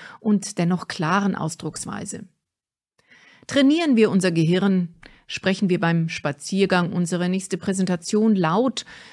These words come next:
in unser Smartphone. Nutzen wir mehr Wörter. Erweitern wir unseren Wortschatz und unser Wortarsenal und setzen neue Worte peu à peu ein. Was können wir noch tun?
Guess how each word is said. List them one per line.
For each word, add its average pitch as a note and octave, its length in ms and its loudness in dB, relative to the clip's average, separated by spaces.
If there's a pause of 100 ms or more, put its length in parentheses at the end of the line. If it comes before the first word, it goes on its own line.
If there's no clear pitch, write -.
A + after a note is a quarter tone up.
(180)
in G3+ 120 0
unser G3 280 0
Smartphone. F3+ 840 -2 (460)
Nutzen C#4 380 2
wir B3+ 160 6
mehr G#3+ 380 4
Wörter. A3 520 0 (720)
Erweitern A3+ 560 2
wir E3+ 140 2
unseren F3 440 0 (120)
Wortschatz - 840 -4
und F#3 400 -4
unser D#3+ 380 -4
Wortarsenal F3 1300 -4 (400)
und A#3 180 2
setzen A#3+ 440 2
neue A3 560 2
Worte G3 500 0
peu F3+ 340 -2
à E3+ 120 0
peu - 300 -8
ein. - 320 -8 (920)
Was - 140 -8
können C4+ 260 2
wir C4+ 80 4
noch F3 180 0
tun? - 320 -8